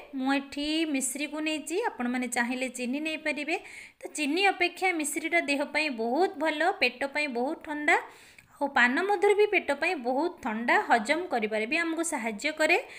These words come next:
ମୁଁ ପାନମଧୁରୀ କିଛି ନେଇଛି ହାଫ୍ କପ୍, ତାପରେ ମୁଁ ଗୁଜୁରାତି ଆଡ୍ କଲି, ତାପରେ ମୁଁ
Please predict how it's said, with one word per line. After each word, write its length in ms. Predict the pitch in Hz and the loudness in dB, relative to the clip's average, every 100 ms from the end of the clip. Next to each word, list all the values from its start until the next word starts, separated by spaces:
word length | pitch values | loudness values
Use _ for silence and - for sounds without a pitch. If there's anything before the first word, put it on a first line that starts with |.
| - - | -18 -10
ମୁଁ 120 | 277 277 | -8 -2
ପାନମଧୁରୀ 640 | 208 226 277 320 294 349 | -2 0 -2 -2 0 0
କିଛି 260 | 349 349 359 | -2 -4 -4
ନେଇଛି 300 | 339 330 339 | -2 -4 0
ହାଫ୍ 260 | 311 - - | 0 0 -2
କପ୍, 240 | - 359 359 - _ - | 0 0 0 -12 _ -12
ତାପରେ 360 | 214 214 233 | -10 -8 -6
ମୁଁ 220 | 240 240 240 240 | -4 -4 -4 -2
ଗୁଜୁରାତି 500 | 214 202 226 226 311 | -4 -4 -4 -4 -2
ଆଡ୍ 180 | 359 349 349 | 2 2 2
କଲି, 240 | 339 381 571 - - _ - _ _ _ - | 2 4 2 -2 -20 _ -20 _ _ _ -6
ତାପରେ 380 | 277 294 294 320 | -6 -4 -4 -2
ମୁଁ 200 | 294 277 | 0 0